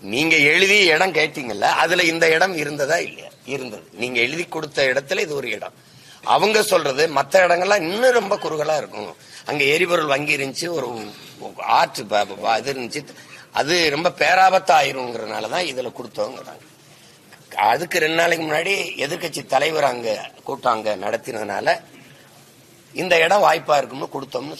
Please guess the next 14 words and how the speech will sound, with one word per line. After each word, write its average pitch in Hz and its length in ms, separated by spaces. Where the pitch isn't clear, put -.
சொல்றாங்க. - 280
அப்படின்னா 180 360
நீங்க 185 180
என்ன 175 140
சொல்லியிருக்கணும்? 123 600
"இந்த 123 140
இடம் 170 140
ரொம்ப 160 220
சின்ன 156 260
இடம், 165 160
நான் 143 160
வரமாட்டேன்னு" 156 520
சொல்லி 139 320
மறுத்திருக்கணும். 107 760